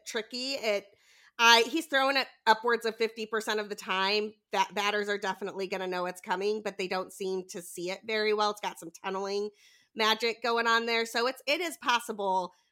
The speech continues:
that he could fool some of those Yankees. I don't know, man. I, I am not looking forward to seeing, uh, they've just got some mashers there, and they've got a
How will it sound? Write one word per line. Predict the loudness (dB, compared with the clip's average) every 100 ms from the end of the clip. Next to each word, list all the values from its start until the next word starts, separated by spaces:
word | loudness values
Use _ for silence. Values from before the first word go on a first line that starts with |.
| -2
that | -2
he | 0 -4
could | -2 -4
fool | -2 2 4 4
some | 2 -2
of | -2
those | -2 -2
Yankees. | -4 -2 4
I | 4
don't | 4
know, | 2 0
man. | 0 -2 0
I, | 0 0 -2
I | 0 0
am | 2
not | 0 0
looking | -2 -4 -6 -2
forward | -2 0 -2 -4 -8 _ _ _ _
to | -4 -4
seeing, | -2 -2 0 0 0 -2 -2
uh, | 0 0 0 -4 -8 0
they've | 0
just | 0 -6
got | -6 -6
some | -6 -6
mashers | -6 -8 -8 -8 -6
there, | -6 -4 -4
and | -4
they've | -4 -2
got | 0 0 -6 _ -8
a | -8